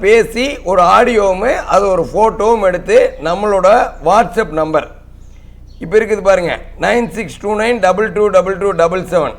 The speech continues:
இந்த WhatsApp நம்பருக்கு அனுப்பிச்சிட்டா டெய்லி ரெண்டு மணிக்கு லைவ்ல அந்த தகவலை அனைவருக்கும் சொல்லிடுவோம். வீடு, இடம் வாங்க, விற்க, வாடகைக்கு, போகியத்துக்கு நூறு சதவீத இலவச சேவை.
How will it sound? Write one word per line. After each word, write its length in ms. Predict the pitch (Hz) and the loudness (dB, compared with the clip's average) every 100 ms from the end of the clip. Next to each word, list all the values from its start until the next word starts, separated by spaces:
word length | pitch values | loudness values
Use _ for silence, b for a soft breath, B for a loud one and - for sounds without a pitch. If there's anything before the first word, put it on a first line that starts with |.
| 156 | -4
இந்த 120 | 196 180 | 2 4
WhatsApp 360 | 214 175 226 208 | 4 4 0 0
நம்பருக்கு 320 | 196 185 165 170 | -2 -2 -2 -4
அனுப்பிச்சிட்டா 340 | 180 - 175 196 180 | -4 0 4 4 2
டெய்லி 340 | 175 214 240 254 208 | 0 0 -2 -2 -2
ரெண்டு 180 | 202 185 | -2 -2
மணிக்கு 260 | 190 214 180 | -2 -2 -2
லைவ்ல 300 | 190 202 190 220 208 - - 156 | 0 0 4 4 2 -4 -8 -6
அந்த 260 | 196 190 175 170 | -2 -2 0 0
தகவலை 420 | 190 208 190 196 220 - | 2 4 4 4 2 0
அனைவருக்கும் 540 | 156 185 175 170 175 131 | -2 0 0 -2 -4 -6
சொல்லிடுவோம். 420 | 151 156 131 101 123 | -4 -4 -4 -8 -8
வீடு, 300 | 185 214 208 208 180 | -8 -4 0 2 2
இடம் 220 | 196 208 170 | 0 0 0
வாங்க, 320 | 185 185 180 | 0 2 2
விற்க, 340 | 165 - 240 185 | 0 -4 -2 2
வாடகைக்கு, 400 | 170 185 180 156 165 | 2 2 0 -2 -4
போகியத்துக்கு 540 | 175 165 151 160 214 294 - b b b - 165 | -4 -6 -10 -4 -2 -2 -10 b b b -10 -4
நூறு 240 | 233 247 | -2 -2
சதவீத 340 | 170 202 214 220 180 | 0 0 2 2 4
இலவச 420 | 196 190 170 165 156 | 2 2 0 -4 -2
சேவை. 260 | 156 127 | -2 -2